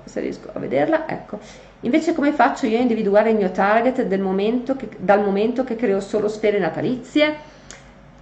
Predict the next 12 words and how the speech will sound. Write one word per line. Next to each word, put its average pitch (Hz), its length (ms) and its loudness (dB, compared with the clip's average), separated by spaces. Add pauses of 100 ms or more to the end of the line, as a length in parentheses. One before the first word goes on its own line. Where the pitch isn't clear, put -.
Allora, 175 400 8
se 160 160 0
crei 220 180 4
solo - 180 2
sfere 214 260 2
natalizie 254 440 4
tu - 80 0
hai 214 80 6
un 208 60 2
prodotto 208 320 2
molto 190 260 0
stagionale 165 880 0